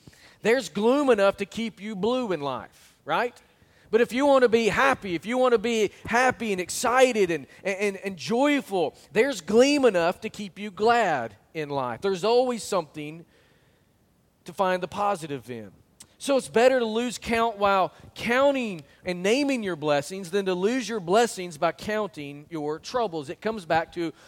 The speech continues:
the perspective of our hearts. For Matthew Henry, that evening he looked at the horrific events that had happened and transpired in his life,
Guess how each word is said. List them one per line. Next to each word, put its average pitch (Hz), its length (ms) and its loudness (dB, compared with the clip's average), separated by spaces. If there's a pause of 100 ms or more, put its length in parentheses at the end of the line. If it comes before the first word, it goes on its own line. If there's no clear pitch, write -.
(140)
the 185 80 -4
perspective 196 720 -2
of 180 200 -2
our 160 300 0 (200)
hearts. - 680 -4 (460)
For 139 100 -18
Matthew 202 400 -2
Henry, 208 520 -2 (580)
that 202 200 4
evening 214 320 -2
he 214 120 2
looked 254 200 0
at 208 120 -2
the 190 100 -2
horrific 185 480 -2 (200)
events 190 540 -2
that 196 160 2
had 180 100 0
happened 202 400 -2
and 175 100 -8
transpired 202 540 -2
in 180 100 -8
his 160 200 -8
life, 214 560 -2